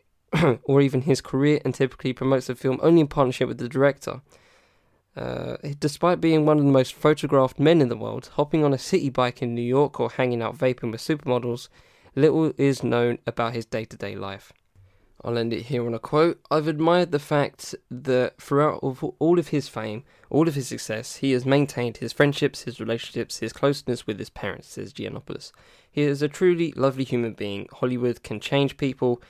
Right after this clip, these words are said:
and it really hasn't changed Leo." And there's a, a little, uh, graphic for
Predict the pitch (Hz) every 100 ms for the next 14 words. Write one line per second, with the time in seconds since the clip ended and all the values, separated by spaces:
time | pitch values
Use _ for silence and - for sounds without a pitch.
0 | _ - 113 120 123 120 - 113 107 -
1 | - 104 101 - 107 98 90 _ - _
2 | _ 107 107 107 110 104 - 110 110 107
3 | 101 98 - 113 107 - 110 - - -
4 | - 113 104 101